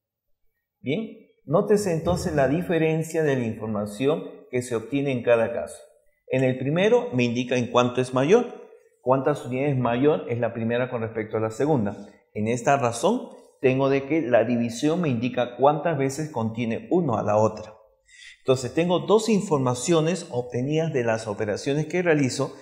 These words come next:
y por ende tengo dos tipos de razón. Aritmética, cuando resto las cantidades y obtengo en cuánto es mayor una cantidad a la otra. Y la razón geométrica que me indica cuántas veces contiene una a la otra.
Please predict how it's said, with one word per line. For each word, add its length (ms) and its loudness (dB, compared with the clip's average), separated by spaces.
y 440 -4
por 200 4
ende 360 2
tengo 340 2
dos 400 0
tipos 300 0
de 100 2
razón. 460 -6
Aritmética, 960 0
cuando 300 -2
resto 380 2
las 120 0
cantidades 800 0
y 140 2
obtengo 520 0
en 180 -4
cuánto 260 0
es 80 2
mayor 300 0
una 200 -2
cantidad 360 -2
a 20 0
la 100 6
otra. 320 2
Y 120 4
la 140 8
razón 340 4
geométrica 600 2
que 80 -4
me 120 0
indica 400 0
cuántas 340 2
veces 260 -4
contiene 600 -4
una 340 2
a 40 2
la 160 2
otra. 260 -8